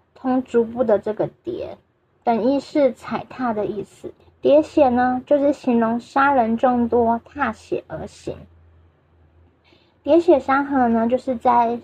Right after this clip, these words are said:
山野河边呢，都是一种踏血而行、踏血而行，尸横遍野的状态。那旁边有一张图呢，给大家想象一下这个画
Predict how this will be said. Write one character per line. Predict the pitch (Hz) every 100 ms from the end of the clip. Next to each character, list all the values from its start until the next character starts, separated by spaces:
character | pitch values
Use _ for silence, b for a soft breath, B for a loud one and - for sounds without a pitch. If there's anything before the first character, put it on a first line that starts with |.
| _
山 | _ 254 269
野 | 269 226
河 | 226 226
边 | 220 262 285
呢， | 285 285 - B B -
都 | 262
是 | - 262
一 | 269
种 | 233 226 165 - 220
踏 | - 302 285
血 | - 226 208 - -
而 | 208 226
行、 | - - - _ _
踏 | - 370
血 | 359 -
而 | 233 220 233
行， | 254 - 240 226 240
尸 | - - 294
横 | - 226
遍 | 233 285 247
野 | 220
的 | - -
状 | 240 214 233
态。 | - - - _ _ _ _
那 | 311 311
旁 | 285 262
边 | 277
有 | 254
一 | 254
张 | 269 262
图 | 269 - 226
呢， | 226 220 226
给 | 233
大 | 220 220
家 | 214 196 220
想 | - 226
象 | - 214 208
一 |
下 | - 196
这 | 196 208
个 | 202
画 | - 202